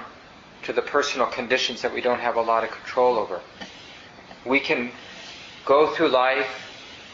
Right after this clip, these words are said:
reinforcing and meeting life with a very narrow fear-based focus,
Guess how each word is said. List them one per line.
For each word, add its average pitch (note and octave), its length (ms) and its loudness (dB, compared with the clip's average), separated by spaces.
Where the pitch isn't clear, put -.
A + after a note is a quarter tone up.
reinforcing C3+ 1120 2
and A#2+ 240 0
meeting C#3 280 2
life A#2+ 300 2
with C3+ 140 -2
a - 20 -2
very B2 320 4
narrow B2 580 4
fear-based B2+ 720 2
focus, - 560 -4